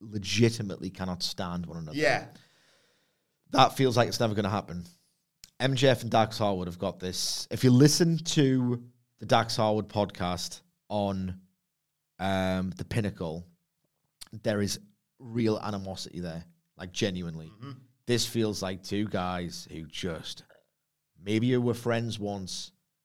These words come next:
Speaker 1: and then just it didn't end well,
Speaker 2: No.
Speaker 1: and they are going to have a worked fight. And I'm giddy at the prospect of suspending my disbelief because they've made it so very easy. Dax Harwood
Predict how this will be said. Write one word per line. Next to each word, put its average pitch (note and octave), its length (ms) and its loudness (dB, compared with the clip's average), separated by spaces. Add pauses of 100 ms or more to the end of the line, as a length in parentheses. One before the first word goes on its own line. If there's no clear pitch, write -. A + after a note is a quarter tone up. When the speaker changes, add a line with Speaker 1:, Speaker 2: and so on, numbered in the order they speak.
(260)
Speaker 1:
and F2+ 120 -10
then E2+ 140 -6
just E2 260 -10
it D2 240 -12
didn't F#2+ 360 -6 (440)
end G2 280 -6
well, F2 400 -6
Speaker 2:
No. F2 220 -10 (360)
Speaker 1:
and F2 260 -6
they G2+ 140 -2
are F#2+ 140 -2
going F#2+ 240 -6
to F2 100 -12
have F2+ 220 -8
a - 20 -6
worked F2 340 -6
fight. D2+ 380 -12 (440)
And F2 460 -6 (240)
I'm F2+ 220 -8 (340)
giddy A#2+ 460 0 (400)
at G2+ 100 -10
the - 80 -12
prospect F2+ 800 -6 (400)
of F2+ 100 -14
suspending G2+ 520 -4
my F#2+ 140 -2
disbelief F2+ 580 -8
because F2+ 520 -6 (240)
they've G#2+ 220 -2
made G#2+ 300 0
it F#2+ 260 -8
so - 580 0
very F#2 260 -4
easy. E2+ 520 -10 (520)
Dax A#2+ 320 2
Harwood G#2 520 0